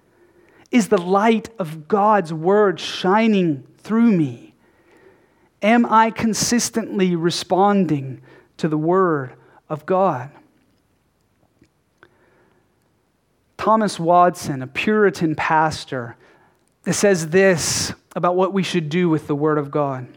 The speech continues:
He says, "Take every word as spoken to yourselves.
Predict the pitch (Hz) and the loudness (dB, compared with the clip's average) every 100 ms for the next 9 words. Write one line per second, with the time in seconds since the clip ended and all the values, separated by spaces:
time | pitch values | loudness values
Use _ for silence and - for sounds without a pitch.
0 | _ _ _ _ _ _ _ _ _ _ | _ _ _ _ _ _ _ _ _ _
1 | _ _ _ _ _ _ _ - 220 202 | _ _ _ _ _ _ _ -4 -2 2
2 | 208 175 - - 220 240 262 - - _ | 2 0 -6 -4 2 2 0 -6 -20 _
3 | 214 226 208 254 247 185 170 156 139 143 | 0 0 0 -2 0 2 2 0 -2 -6
4 | - 160 151 - - 196 185 135 127 127 | -4 -2 -2 -6 0 0 0 -6 -10 -8
5 | 160 151 147 180 160 127 - - - | -4 -4 -4 -4 -2 -4 -10 -18 -18